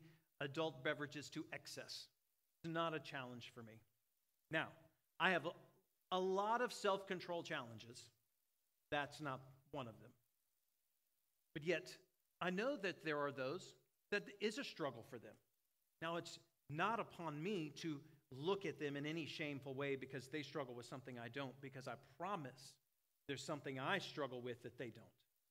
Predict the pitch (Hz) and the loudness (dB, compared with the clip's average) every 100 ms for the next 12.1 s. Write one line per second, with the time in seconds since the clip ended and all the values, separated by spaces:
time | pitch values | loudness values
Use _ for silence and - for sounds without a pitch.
0 | _ _ - 147 165 151 180 180 - 147 | _ _ -8 -8 -6 -4 -2 -4 -6 -4
1 | 160 - - 180 156 135 135 - 175 135 | -4 -4 -6 -4 -2 0 -2 -2 -2 -2
2 | 110 - - _ _ 143 - - 160 156 | -4 -14 -20 _ _ -8 -6 0 0 0
3 | 147 127 113 - _ _ _ _ - 139 | -8 -8 -12 -20 _ _ _ _ -8 -6
4 | 135 127 - 147 - - - _ _ _ | -8 -16 -6 -6 -6 -12 -14 _ _ _
5 | _ _ _ _ - 190 170 139 135 - | _ _ _ _ -4 0 0 -2 -6 -12
6 | - 156 139 127 147 151 170 165 160 180 | -6 -2 -2 -2 -4 -4 -4 -6 -6 -4
7 | 127 117 - _ _ _ _ _ 165 202 | -6 -12 -20 _ _ _ _ _ -6 -4
8 | 254 220 208 160 147 170 180 147 123 123 | -6 -2 -2 2 2 2 0 -2 0 0
9 | 113 110 101 - - _ _ _ _ _ | -2 -8 -12 -18 -20 _ _ _ _ _
10 | _ _ _ _ _ _ - 156 170 151 | _ _ _ _ _ _ -8 -2 0 0
11 | 139 170 165 - 135 147 139 131 123 117 | 0 -2 -2 -8 -2 0 2 0 -2 -2
12 | 117 | -4